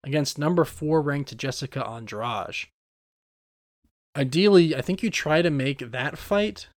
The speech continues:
as soon as you possibly can, so that the winner of Marina Rodriguez and Jessica Andrade fights for the title next in line after that.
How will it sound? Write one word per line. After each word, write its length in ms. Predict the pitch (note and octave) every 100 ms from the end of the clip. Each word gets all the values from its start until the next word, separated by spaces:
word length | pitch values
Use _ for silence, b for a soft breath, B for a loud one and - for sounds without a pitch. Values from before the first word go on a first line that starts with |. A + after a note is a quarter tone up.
| _
as 120 | C3
soon 240 | - G3 G#3
as 100 | F#3
you 60 |
possibly 560 | - - D#3 - D#3 C3
can, 580 | - - G3+ D3+ C#3 C3+ _ _ _ _ _ _ _ _
so 100 | -
that 100 | D#3+
the 80 | D#3
winner 540 | C#3+ F#3 G3+ D#3 D3+ _ _ _ -
of 80 |
Marina 280 | C#3 C#3 C#3+
Rodriguez 800 | C#3 C3 C3+ C3+ C3 B2+ B2+ - C#3
and 160 | B2
Jessica 360 | C#3 - C#3+ C3+
Andrade 720 | A#2 A#2 C3+ D#3 E3+ D3+ C3 - _ _ _ -
fights 240 | D#3+ D3+
for 160 | - D3+
the 140 | C#3+
title 500 | - C#3 C#3 C3+ C3 B2+
next 420 | C3 D3+ - -
in 140 | B2+
line 320 | A2+ A2 A2
after 340 | G#2 G#2 - G2
that. 440 | A#2 G#2+ - -